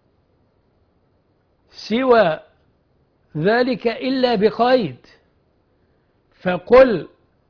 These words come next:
آمنت بالله ثم استقم، أي قلها بقلبك اعتقادا ويقينا،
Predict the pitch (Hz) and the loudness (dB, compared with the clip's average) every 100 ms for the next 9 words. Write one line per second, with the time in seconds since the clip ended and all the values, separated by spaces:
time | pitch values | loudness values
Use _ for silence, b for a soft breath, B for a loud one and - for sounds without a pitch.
0 | _ _ _ - 175 196 190 202 254 220 | _ _ _ -8 -2 0 -2 -4 -4 -6
1 | 190 208 214 208 202 240 214 208 - 208 | -4 -2 -2 -4 -6 -4 -4 -4 -4 -6
2 | 196 196 - 240 247 269 254 220 b b | -4 -6 -6 -8 -6 -6 -8 -8 b b
3 | b b 175 190 190 - 294 262 208 214 | b b -6 -4 -4 -4 -4 -2 0 0
4 | 190 196 - 254 233 160 139 - _ - | 0 -2 -2 -2 -2 -6 -10 -14 _ -12
5 | 180 170 - 190 226 233 214 143 131 _ | -10 -8 -8 -6 0 2 2 0 -10 _
6 | _ _ _ _ - 156 185 180 180 240 | _ _ _ _ -4 -2 0 -2 -2 -4
7 | 226 156 139 | -4 -6 -10